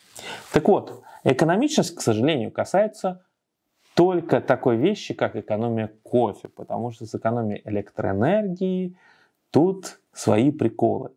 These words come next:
как с экономией энергии, так и с автоотключением. Мой дед был великим человеком. После того, как он выкрал эту кофемашину, он её включил. И знаете что? С того момента она ни разу не выключалась.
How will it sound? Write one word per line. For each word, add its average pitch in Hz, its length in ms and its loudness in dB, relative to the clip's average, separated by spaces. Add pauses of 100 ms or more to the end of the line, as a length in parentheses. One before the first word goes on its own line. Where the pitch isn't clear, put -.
(100)
как - 300 -4
с - 200 -6
экономией 214 580 0
энергии, 185 520 0 (320)
так 120 260 2
и 147 40 0
с - 120 -8
автоотключением. 101 1040 -4 (360)
Мой 120 200 6
дед 147 400 2 (120)
был 131 200 4
великим 127 440 2
человеком. 104 600 -2 (460)
После - 260 6
того, 151 200 4
как 131 180 0
он 123 120 2
выкрал 117 340 0
эту 110 260 -2
кофемашину, 113 760 -2
он 135 140 2
её 117 200 2
включил. 104 600 0
И 113 80 0
знаете 131 420 2
что? - 420 -4 (500)
С - 100 -2
того 127 220 4
момента 123 560 0
она 110 340 -2
ни 107 160 -2
разу 110 500 2
не 107 140 -4
выключалась. 101 920 -4